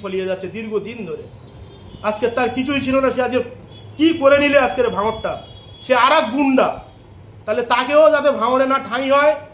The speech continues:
সেই সুব্যবস্থা করতে হবে। সাধারণ ছেলের পাশে আপনাদেরকে দাঁড়াতে হবে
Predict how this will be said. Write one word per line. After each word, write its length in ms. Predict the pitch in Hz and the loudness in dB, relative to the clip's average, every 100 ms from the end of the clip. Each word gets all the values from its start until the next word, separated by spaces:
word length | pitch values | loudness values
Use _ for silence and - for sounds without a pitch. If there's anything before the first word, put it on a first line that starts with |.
| - - | -20 -4
সেই 160 | 254 262 | 0 0
সুব্যবস্থা 480 | 262 285 302 - 311 | 0 0 0 0 -2
করতে 320 | 320 320 320 | -2 0 2
হবে। 500 | 311 240 165 - - - - - - | 4 2 -2 -8 -18 -20 -20 -20 -12
সাধারণ 380 | 208 226 269 277 | -8 -4 -2 -2
ছেলের 280 | 269 254 262 | 0 0 0
পাশে 260 | 269 262 277 | -2 -2 0
আপনাদেরকে 520 | 269 269 262 262 262 | -2 -4 -6 -6 -6
দাঁড়াতে 320 | 262 285 285 | -4 -2 -2
হবে 300 | 277 247 180 | -2 -4 -8